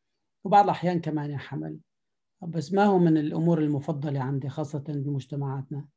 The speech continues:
فأما إذا في، ما بعرف إحصائيًا إذا فعلًا ال-، الأشخاص اللي عندهم وزن قليل بينزفوا أقل أو أكثر من اللي عندهم، آه، ما عندي، ما عندي خ-، آه، خبرة.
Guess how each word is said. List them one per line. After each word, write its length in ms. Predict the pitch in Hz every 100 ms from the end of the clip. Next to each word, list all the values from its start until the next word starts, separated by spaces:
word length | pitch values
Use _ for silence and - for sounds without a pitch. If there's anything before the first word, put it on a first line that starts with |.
| _ _ _ _ _ _ _ _ _ _ _ _ _ _ _ _ _ -
فأما 340 | 185 185 180
إذا 180 | 175 165
في، 360 | 165 214 196 175
ما 180 | 180
بعرف 320 | 180 147 135 -
إحصائيًا 460 | - 160 180 160
إذا 200 | 156 143
فعلًا 300 | 139 165 156 147 143
ال-، 260 | 139 156
الأشخاص 640 | 160 143 170 - - 151 156
اللي 120 | 139
عندهم 320 | 160 151 151
وزن 280 | 151 151 147
قليل 520 | 147 147 160 170 151
بينزفوا 500 | 139 156 156 127 165
أقل 340 | 170 165 165
أو 160 | 165 165
أكثر 300 | 143 - 151
من 60 | 147
اللي 120 | 139
عندهم، 500 | 151 147 151 143 143
آه، 280 | 143 143 151
ما 120 | 156
عندي، 320 | 151 143 147
ما 100 | 147
عندي 600 | 147 147 143 147 143 143 143
خ-، 180 | - 269 247 _ _ _ -
آه، 200 | 165 156
خبرة. 380 | - 151 139 135